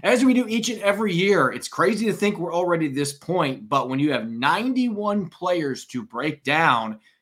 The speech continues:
and you've got six weeks until training camp, yeah, we're gonna be to report day here in about five seconds. We're gonna blink and it's gonna be football season. And so with that being said, Rob, it's time for us to tackle the task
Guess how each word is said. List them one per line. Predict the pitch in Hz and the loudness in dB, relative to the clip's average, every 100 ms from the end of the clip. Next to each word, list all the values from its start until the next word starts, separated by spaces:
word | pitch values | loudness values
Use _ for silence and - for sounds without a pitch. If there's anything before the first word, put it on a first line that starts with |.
| _ | _
and | 120 127 | -6 -4
you've | 123 | -4
got | 127 - | -4 -6
six | - - 196 208 117 | -8 -4 -4 -4 -4
weeks | 143 170 - | -4 -4 -6
until | 135 - - - | -10 -6 -8 -8
training | - 120 147 226 240 | -10 -6 -2 -2 -2
camp, | 226 233 240 240 _ _ _ _ _ | -2 -2 -2 -6 _ _ _ _ _
yeah, | 131 117 - _ _ - | -4 -4 -8 _ _ -6
we're | 147 | -2
gonna | 170 160 | 0 0
be | 160 170 170 - | 0 0 -2 -12
to | 160 | -8
report | 143 110 151 165 | -6 -4 -4 -4
day | 135 120 117 | -4 -6 -4
here | 123 127 | -4 -4
in | 120 | -4
about | 117 113 - | -6 -6 -4
five | 139 131 | -2 -2
seconds. | - 143 131 107 123 | -2 -2 -2 -6 -8
We're | |
gonna | 135 127 | -6 -6
blink | 110 139 147 127 | -6 -4 -4 -4
and | 120 | -8
it's | 131 131 | -8 -6
gonna | 131 117 | -6 -6
be | 117 | -8
football | 113 139 143 120 110 | -6 -6 -2 -4 -4
season. | - 117 110 113 107 - - - | -8 -8 -8 -10 -10 -12 -18 -4
And | 135 | -4
so | 131 143 | -2 -2
with | 143 214 | 0 2
that | 220 226 190 | 4 2 4
being | 214 196 | 4 4
said, | - 175 147 | 2 0 0
Rob, | 143 147 156 | 2 4 4
it's | 139 - | 0 -2
time | 147 160 | 0 0
for | 165 151 | -2 -6
us | 156 - | -6 -6
to | - 151 | -8 -8
tackle | - - 143 143 143 139 139 - _ _ - | -10 -6 -2 -2 -2 -2 -4 -10 _ _ -4
the | 139 139 | -4 -2
task | - 139 117 - - | -4 0 0 -2 -8